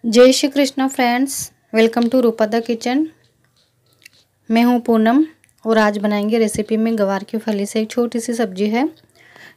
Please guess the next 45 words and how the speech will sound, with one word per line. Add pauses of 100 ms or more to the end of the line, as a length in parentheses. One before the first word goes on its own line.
जिसे
हमें
ना
तो
तड़का
लगाना,
ना
फ्राई
करना,
कुछ
नहीं
करना
है। (760)
और
ये
राजस्थान
की
फेमस
रेसिपी
में
से (120)
एक
है (180)
गवार
की,
जिसको
बोलते
हैं
लून
धुनी (760)
भी
आप
बोल
सकते
हो,
यानी
कि
जो
धुआं
लगा
के
बनाया
जाता
है
ना,